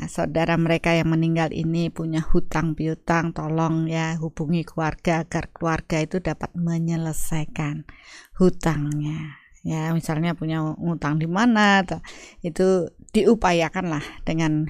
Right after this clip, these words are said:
keluarga untuk, eh, disampaikan dan keluarga menyelesaikan hutang. Kemudian kalau ada hutang ya moh-, permohonan maaf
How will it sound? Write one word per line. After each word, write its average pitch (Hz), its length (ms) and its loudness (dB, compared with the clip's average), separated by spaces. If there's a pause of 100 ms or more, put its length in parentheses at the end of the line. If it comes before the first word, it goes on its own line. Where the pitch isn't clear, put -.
(220)
keluarga 175 800 4 (540)
untuk, 175 840 4 (340)
eh, 156 960 -2 (1040)
disampaikan 175 920 6
dan 165 180 2
keluarga 160 480 0
menyelesaikan 156 880 0
hutang. 151 680 -2 (680)
Kemudian 180 640 4
kalau 170 280 2
ada 165 300 2
hutang 165 480 -2
ya 160 160 0
moh-, 156 420 -2
permohonan 170 840 0
maaf 190 500 0